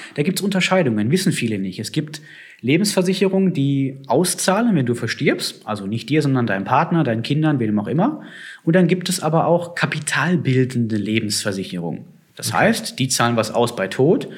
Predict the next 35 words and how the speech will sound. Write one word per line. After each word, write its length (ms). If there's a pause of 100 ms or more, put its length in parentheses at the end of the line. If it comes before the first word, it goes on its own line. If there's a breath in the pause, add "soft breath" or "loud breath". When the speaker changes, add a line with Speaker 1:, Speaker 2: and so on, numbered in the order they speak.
(280 loud breath)
Speaker 1:
und 220
du 80
sparst 360
regelmäßig 540
Kohle 300
ein. 240 (2500)
Speaker 2:
Also 220
ich 100
bekomme 360
das 200
Geld, 220
wenn 100
ich 120
sterbe. 560 (520)
Speaker 1:
Mhm. 420
Speaker 2:
Das 140
ist 140
dann 100
sowas 220
wie 60
eine 180
Risikolebensversicherung? 1160 (420)
Speaker 1:
Genau, 220
richtig. 320
Und 120
du, 140 (160)
da 120
ist 160
ein 40
Sparvertrag 560
dran 180
gekoppelt. 480 (120)
Speaker 2:
Und 360
ich 180
bekomme 440